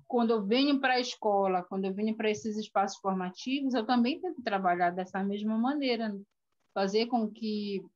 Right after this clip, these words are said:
as pessoas que compartilham comigo das oficinas, elas também já vão com esse cami-, com esse olhar de que a iluminação, ela não é um momento estanque, que a, a iluminação, ela precisa ser construída dentro de todo o processo.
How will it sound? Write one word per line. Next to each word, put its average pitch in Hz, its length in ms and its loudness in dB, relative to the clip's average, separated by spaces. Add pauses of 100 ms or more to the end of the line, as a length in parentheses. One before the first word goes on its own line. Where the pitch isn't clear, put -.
(720)
as - 140 -10
pessoas 220 380 0
que - 260 -4
compartilham 226 720 2
comigo 185 380 2
das 190 320 0
oficinas, 233 680 -2
elas 214 240 0
também 247 440 -2 (520)
já 202 380 2
vão 214 500 0
com 262 240 0
esse 240 260 0
cami-, 285 300 -4
com 247 200 0
esse 294 320 2
olhar 175 400 2
de 180 120 -12 (120)
que 208 100 -4
a 202 80 2
iluminação, 208 580 -2
ela 220 180 0
não 233 180 0
é 226 100 0
um 254 80 2
momento 247 360 2
estanque, 240 600 0 (520)
que 190 60 -4
a, 190 180 2
a 208 160 2
iluminação, 233 540 0
ela 240 100 -2
precisa 220 340 -6
ser 247 180 -6
construída 196 580 -2
dentro 185 300 -2
de - 160 -12
todo 190 220 -2
o 196 60 -6
processo. 220 720 0